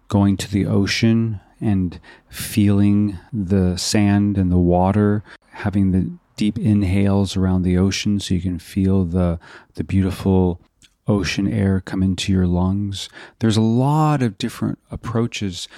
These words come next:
that we can start to ground ourselves, earth element, and start to navigate the world in a different way,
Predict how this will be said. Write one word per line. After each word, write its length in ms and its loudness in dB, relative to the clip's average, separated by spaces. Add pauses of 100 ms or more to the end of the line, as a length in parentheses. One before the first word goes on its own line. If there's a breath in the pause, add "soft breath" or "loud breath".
(180 loud breath)
that 140 -10
we 140 -2
can 160 -10
start 380 -4
to 100 -8
ground 600 0
ourselves, 760 -2
earth 220 -4
element, 480 0 (680 loud breath)
and 340 0
start 360 -2 (120)
to 800 2 (300)
navigate 760 0
the 100 -2
world 720 2
in 180 0
a 80 0
different 440 -4
way, 420 2